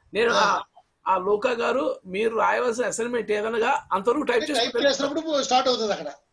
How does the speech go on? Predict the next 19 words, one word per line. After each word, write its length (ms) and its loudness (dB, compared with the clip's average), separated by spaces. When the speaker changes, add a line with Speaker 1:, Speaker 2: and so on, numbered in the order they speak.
Speaker 1:
ఆ, 300 0
నా 120 -2
వేళ 300 2
నుంచి 300 0
రావాలి 380 -2
తప్ప 120 -2
నా 120 0
brain 360 -2
లో 60 4
Speaker 2:
అంతే. 180 -2
Speaker 1:
లేదు 140 -2
అది. 280 -10
Speaker 2:
అంతే, 360 -10
అంతే. 320 -18
Speaker 1:
అది 180 -2
నా 160 -2
వేళ్ళకి 580 0
పరిశుద్ధాత్మ 720 -6
నా 140 -2